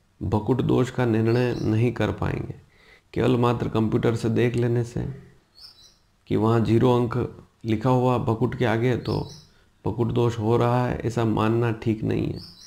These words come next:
इसलिए इस वीडियो के माध्यम से मैं आपको बताना चाहता हूँ कि किन किन राशियों में आपस में भकुट होते हुए भी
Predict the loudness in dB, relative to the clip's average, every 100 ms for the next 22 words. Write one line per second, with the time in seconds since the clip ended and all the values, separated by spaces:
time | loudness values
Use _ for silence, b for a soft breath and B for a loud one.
0 | -20 _ _ _ _ _ _ -8 -2 2
1 | 2 2 0 0 2 2 2 0 2 0
2 | 0 0 0 -2 -2 -2 0 0 0 -2
3 | -2 -2 0 0 0 0 -2 -4 -8 b
4 | b b b b b _ 2 2 4 2
5 | 2 2 2 2 4 2 2 0 0 0
6 | 0 0 0 0 0 0 -2 0 2 4
7 | 4 4